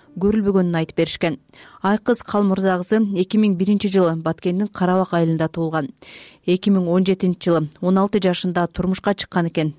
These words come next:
Айкыз бала кезинен укпай жана сүйлөй алчу эмес. Күйөөсүнүн дагы ушундай эле майыптыгы бар.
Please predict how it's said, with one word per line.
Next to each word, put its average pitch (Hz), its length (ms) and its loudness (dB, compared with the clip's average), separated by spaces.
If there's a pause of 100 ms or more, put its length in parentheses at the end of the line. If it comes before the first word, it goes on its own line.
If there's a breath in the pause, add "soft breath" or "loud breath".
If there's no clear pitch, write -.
(100)
Айкыз 185 440 0
бала 165 260 0
кезинен 170 380 0 (360 loud breath)
укпай 196 400 0
жана 180 320 2
сүйлөй 170 360 0
алчу 170 240 -2
эмес. 190 260 0 (380 loud breath)
Күйөөсүнүн 190 460 2
дагы 185 220 0
ушундай 170 360 -2
эле 175 160 2
майыптыгы 170 460 0
бар. 160 220 0